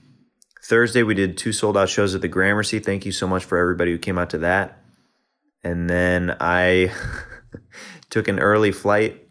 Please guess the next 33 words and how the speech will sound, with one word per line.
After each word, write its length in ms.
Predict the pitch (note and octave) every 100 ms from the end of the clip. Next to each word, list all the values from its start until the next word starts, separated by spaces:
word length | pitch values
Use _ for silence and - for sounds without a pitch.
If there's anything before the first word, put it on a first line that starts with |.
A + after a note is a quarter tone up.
| _
on 160 | F2+ F#2
Friday 340 | - G2+ G#2+
morning 460 | G#2 A2+ A2+ G2 F#2+
to 220 | - F#2
San 260 | - G2 F#2+
Francisco, 560 | F#2 - A#2 - F#2
and 100 | F2
we 80 | F2
did 180 | F2 D#2+
Roast 340 | F2+ G#2 -
Battle 540 | E2 D#2+ E2 D#2+ D#2+ -
at 220 | E2+ D#2+
Clusterfest 760 | - G#2 G#2 - E2 D#2+ D#2+ -
in 100 | E2+
San 220 | - F2
Francisco. 600 | D#2+ - E2 - E2 E2
And 180 | - E2
then 380 | E2+ E2+ E2+ E2 - _ _ _ _
on 240 | D#2 E2
Saturday 580 | E2+ - C3+ D3+ G#2+ F#2
morning, 480 | E2+ E2 E2 F2 F2+
I 100 | -
flew 540 | D#2+ - F#2+ G2 G2 F#2 F#2 _
back 580 | F#2 A#2 B2 G#2+ - _ _ _ _
to 120 | - F#2
New 100 | F#2
York 360 | F#2 F2 F2+
from 160 | - F2
San 240 | - F2+
Francisco, 640 | E2+ D#2 E2+ D#2+ E2 D#2+ E2 - _ _ _ _ _ _ _
did 680 | - F#2+ F#2 F2+ E2 - - _
Kill 200 | - C3
Tony, 600 | B2 B2 A2 A2 A2 A2+